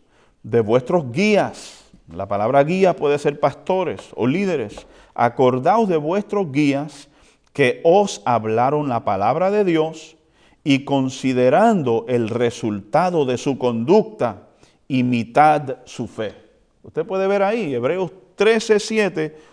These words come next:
cómo el guía, cómo el pastor puede servir de inspiración a que otros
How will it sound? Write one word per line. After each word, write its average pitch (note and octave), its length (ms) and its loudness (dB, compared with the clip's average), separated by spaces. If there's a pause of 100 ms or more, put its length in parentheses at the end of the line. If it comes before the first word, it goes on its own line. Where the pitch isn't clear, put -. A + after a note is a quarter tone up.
(160)
cómo F3 640 4
el A2+ 240 -2
guía, A2+ 480 -2
cómo G3 280 -4
el G3 100 -4
pastor F3+ 640 -6 (200)
puede C#3+ 400 2
servir B2 480 -4
de A#2+ 140 -2
inspiración A2+ 1000 -8
a A2 140 -6
que G2 120 -10
otros C#3+ 560 -2